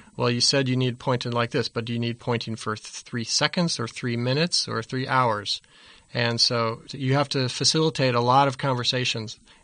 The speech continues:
and a lot of discussion, and the, the principal investigator, and, and basically it's a systems engineering problem through and through, and you need a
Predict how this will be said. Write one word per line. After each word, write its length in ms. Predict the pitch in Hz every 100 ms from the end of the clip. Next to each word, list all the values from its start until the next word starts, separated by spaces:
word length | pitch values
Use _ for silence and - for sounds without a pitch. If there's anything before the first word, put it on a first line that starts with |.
| -
and 140 | 113
a 40 |
lot 220 | 113 120 123
of 60 |
discussion, 560 | 117 - 135 131 - 120
and 160 | 117
the, 280 | 117 117 127
the 140 | 123 123
principal 340 | 139 123 120
investigator, 560 | 120 135 127 - 135 127
and, 200 | 120 123
and 160 | 131 123
basically 360 | 180 - 127
it's 140 | 117 -
a 40 |
systems 520 | - - 147 - 127
engineering 500 | 127 123 120 117 123
problem 500 | 127 117 107 113 123 - - - -
through 300 | - - 139
and 120 | 127 120
through, 440 | 131 113 110 123 -
and 180 | 123 120
you 120 | 120
need 240 | 120 117
a 360 | 135 135 135